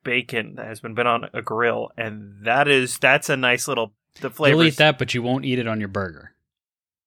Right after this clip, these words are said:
Speaker 1: I don't like things on my burger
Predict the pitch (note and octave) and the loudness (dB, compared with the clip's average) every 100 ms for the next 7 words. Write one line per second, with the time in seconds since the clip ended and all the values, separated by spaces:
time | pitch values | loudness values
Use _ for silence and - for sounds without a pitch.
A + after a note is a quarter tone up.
0 | _ _ F3+ A#3+ C#4+ E3+ F3 F3+ F3 - | _ _ 4 6 2 2 4 4 0 -2
1 | E3+ D#3 D3 D3+ C#3 C3+ B2 C3+ C3 A#2+ | 0 0 0 2 2 0 0 2 2 0
2 | G#2+ G2+ | -6 -8